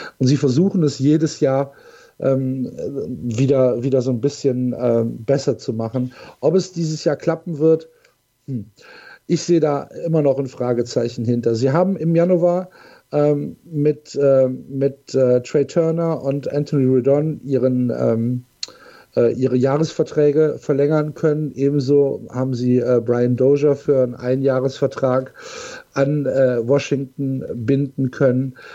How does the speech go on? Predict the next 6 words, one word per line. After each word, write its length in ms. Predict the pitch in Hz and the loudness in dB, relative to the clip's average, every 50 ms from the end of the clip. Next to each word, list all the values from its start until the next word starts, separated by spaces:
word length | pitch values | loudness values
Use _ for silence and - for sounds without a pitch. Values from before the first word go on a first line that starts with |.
| - - _ _ | -20 -20 _ _
Äh, 420 | - 139 135 127 123 123 123 120 - - _ - 113 - _ - | 0 2 4 4 4 2 0 -2 -6 -12 _ -20 -20 -16 _ -2
die, 380 | 131 127 127 127 123 123 120 - - - - - - - - - | 0 2 4 4 4 2 2 -2 -4 -8 -12 -12 -14 -16 -16 -14
die, 560 | 131 117 - - 117 117 120 117 113 110 113 | -14 -10 -6 -2 0 2 4 4 4 4 2
äh, 320 | 107 - 117 113 107 104 104 | 2 2 2 2 2 2 0
Aufstellung 720 | - 135 160 180 - - - - 147 139 147 143 147 147 - - - - - - _ _ | 2 2 0 0 0 -2 0 0 2 2 2 2 0 -4 -12 -14 -20 -20 -20 -20 _ _
wird 540 | - 113 123 143 156 160 156 - - - _ | -8 -2 0 2 2 2 0 -2 -12 -20 _